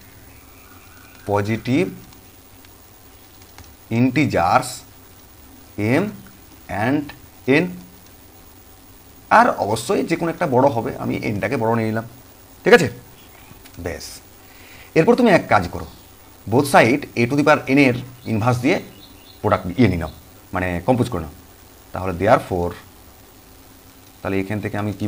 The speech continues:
বলতে পারি বলো তো? a to the power m not a to the power n তার ইনভার্স নিলে দিকটা কত হয়ে যাবে?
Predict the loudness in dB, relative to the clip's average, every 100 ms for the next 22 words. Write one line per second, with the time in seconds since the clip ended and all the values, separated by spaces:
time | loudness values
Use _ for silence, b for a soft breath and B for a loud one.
0 | -4 -4 -4 -4 -4 -2 -2 -2 -6 -18
1 | -20 -20 -20 -8 -6 -4 -4 -2 -4 -2
2 | -2 -2 -4 -10 -18 -20 -20 -20 -20 0
3 | 4 4 2 -12 -20 -20 -20 -20 -8 -8
4 | -4 -4 0 2 2 -2 -4 2 2 2
5 | -4 -14 -20 -20 -20 -4 -2 0 -2 -6
6 | -8 -18 -20 -12 -2 2 4 4 4 4
7 | 2 0